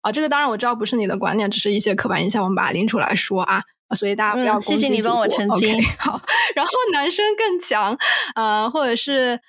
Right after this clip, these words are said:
Speaker 1: 理工科的人更强于文-，文科的人，啊，我自己是文科生哈。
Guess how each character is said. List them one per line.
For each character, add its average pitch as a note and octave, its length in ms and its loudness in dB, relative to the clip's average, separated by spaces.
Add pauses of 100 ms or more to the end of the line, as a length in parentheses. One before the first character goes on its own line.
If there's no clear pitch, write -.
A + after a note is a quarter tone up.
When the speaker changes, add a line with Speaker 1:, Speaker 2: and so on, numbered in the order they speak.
Speaker 1:
理 G#3 160 0
工 C4 180 0
科 D#4+ 240 0
的 C4 220 0
人 G3 320 0
更 A#3+ 160 2
强 G3+ 240 -2
于 G3+ 80 2
文-， G3 280 0
文 G3+ 120 -2
科 B3 140 -2
的 A#3 60 0
人， G3 100 0
啊， G#3+ 60 0
我 G#3 100 0
自 C#4 100 -4
己 A#3 80 2
是 G3+ 140 -2
文 F#3 180 -2
科 F#3 160 -4
生 F3 220 0
哈。 - 180 -2